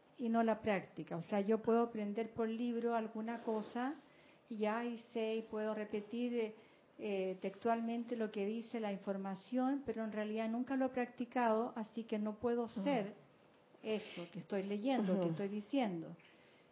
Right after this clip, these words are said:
Speaker 1: Y con lo que dice Ramiro de ese instructor, que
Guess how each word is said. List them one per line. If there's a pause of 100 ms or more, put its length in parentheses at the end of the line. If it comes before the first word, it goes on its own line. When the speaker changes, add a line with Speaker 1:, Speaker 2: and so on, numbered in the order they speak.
(280)
Speaker 1:
Y
con
lo
que
dice
Ramiro
de
ese
instructor, (840)
que